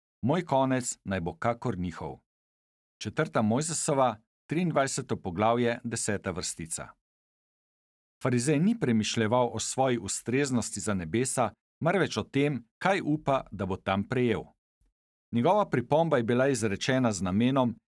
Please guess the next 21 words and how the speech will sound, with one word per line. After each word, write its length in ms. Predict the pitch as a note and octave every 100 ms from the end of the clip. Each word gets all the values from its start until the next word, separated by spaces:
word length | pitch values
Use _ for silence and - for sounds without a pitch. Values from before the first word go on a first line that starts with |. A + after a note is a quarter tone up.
| _
da 140 | A2 A#2
odvrne 480 | G2 A#2+ G3 F#3
misli 360 | C#3 C#3 - -
gostov 460 | A2+ C3 C#3 - G#2
od 160 | - -
teme 320 | D3+ D#3 C#3
o 140 | A2
njihovi 420 | C3 D#3 A2+ G2+ -
praktični 600 | B2 D3 C#3 - B2 A2
dolžnosti. 680 | A#2 G#2 C3+ C3 - - - _ _ _ _ _ _ _ -
Hotel 300 | - G3+ G#3
jih 180 | E3
je 200 | D3+ A#2+ A2
iz 140 | A2
sedanjosti 720 | - G2+ A#2 D#3 F3 E3 E3+
usmeriti 680 | D#3+ - B2 B2 B2 B2 A2+
v 60 | F#2
oddaljeni 640 | F#2+ E2+ B2+ D#3+ E3+ E3
čas 340 | - B2 A#2+ B2
vstajenja 600 | A2 - F#2+ G2+ A2 A2+
pravičnih. 720 | A#2 A#2 F#2 E2 - D2+ -